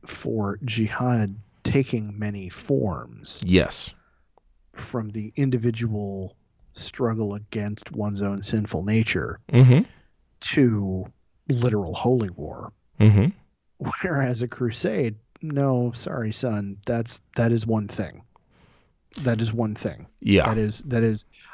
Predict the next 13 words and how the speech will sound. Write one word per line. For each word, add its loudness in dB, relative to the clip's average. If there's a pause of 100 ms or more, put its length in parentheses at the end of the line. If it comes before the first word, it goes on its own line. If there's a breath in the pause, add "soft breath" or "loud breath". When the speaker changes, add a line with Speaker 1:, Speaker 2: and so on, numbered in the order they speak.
(140)
Speaker 1:
I -4
am -4
putting, -2
I -6
am -2
putting -4
this, -4
this -8
red -2
cross -4
on -4
my -2
chest, -6